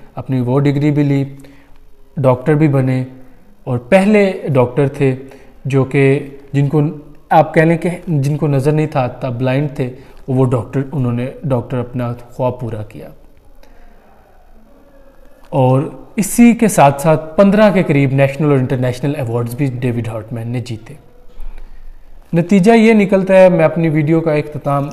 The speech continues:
इस सबक से करता हूँ, एक तो positive company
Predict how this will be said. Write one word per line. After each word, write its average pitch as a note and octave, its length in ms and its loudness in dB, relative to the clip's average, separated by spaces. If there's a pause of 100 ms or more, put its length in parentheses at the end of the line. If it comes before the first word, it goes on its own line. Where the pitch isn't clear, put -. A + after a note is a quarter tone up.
(120)
इस F#3+ 200 -4
सबक C3+ 300 -2
से C#3 120 -6
करता B2 340 -6
हूँ, C3+ 360 -4 (720)
एक F3+ 300 4
तो G3+ 100 6
positive E3+ 540 4
company F3+ 760 0